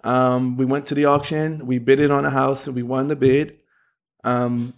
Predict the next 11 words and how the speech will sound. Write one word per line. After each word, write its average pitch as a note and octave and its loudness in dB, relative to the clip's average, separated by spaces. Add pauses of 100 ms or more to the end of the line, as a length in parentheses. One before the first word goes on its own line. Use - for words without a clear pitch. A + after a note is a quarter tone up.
you A#2+ -4
have C3+ 2
to D#3 -6
put D3 0
down C3+ 2
ten D3+ -2
percent D3 0 (100)
of B2+ 2
the A#2 -6
purchase E3 0
price B2 -8